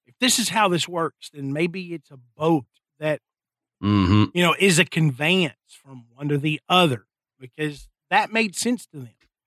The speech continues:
Speaker 2: Right. That's how they moved around a river, so.
Speaker 1: Right. Now, let's talk about the Renmasu U-, Uana Stargate in Sri Lanka.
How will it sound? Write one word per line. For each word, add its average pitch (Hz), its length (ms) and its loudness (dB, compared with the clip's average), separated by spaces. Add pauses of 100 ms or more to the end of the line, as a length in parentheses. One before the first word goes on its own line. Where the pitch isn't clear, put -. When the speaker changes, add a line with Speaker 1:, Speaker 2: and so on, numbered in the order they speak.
(140)
Speaker 2:
Right. 87 300 0
That's 107 180 2
how 117 160 6
they 110 160 6
moved 113 340 8
around 107 600 6
a 104 80 2
river, 113 480 6
so. 92 420 2 (340)
Speaker 1:
Right. 285 320 2 (1700)
Now, 208 200 0 (520)
let's 208 220 2
talk 302 240 6
about 269 260 2
the 180 60 0
Renmasu 185 960 4 (540)
U-, 160 200 4 (180)
Uana 202 680 6 (480)
Stargate 139 680 2 (240)
in 156 200 2
Sri 170 240 0
Lanka. 147 380 -2